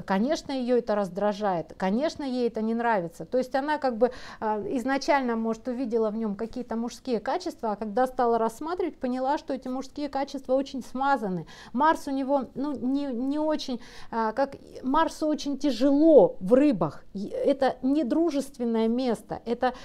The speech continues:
э, то место, где, э, Марсу невозможно расправить крылья, да, и, и в отношениях ему не ра-, э, невозможно. То есть он сам по себе очень сильно зажат во всех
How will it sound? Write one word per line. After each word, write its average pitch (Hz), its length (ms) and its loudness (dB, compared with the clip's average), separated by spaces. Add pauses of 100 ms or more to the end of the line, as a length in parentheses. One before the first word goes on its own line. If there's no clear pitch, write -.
(160)
э, 240 320 0
то 302 140 2
место, 294 420 0
где, 240 300 2 (280)
э, 233 140 0
Марсу 294 460 2
невозможно 277 840 2
расправить 247 680 -2
крылья, 233 500 -2
да, 214 260 0
и, 214 80 0 (380)
и 233 40 -2
в 202 140 -4
отношениях 254 800 -2
ему 214 180 -2
не 208 120 0
ра-, 196 200 0
э, 202 240 -2
невозможно. 202 720 -2
То 240 100 -4
есть 269 140 -4
он 311 140 -6
сам 320 240 0
по 277 120 2
себе 311 300 -2
очень 285 440 -4
сильно 240 400 -6
зажат 240 540 0
во 202 100 -2
всех 240 240 -4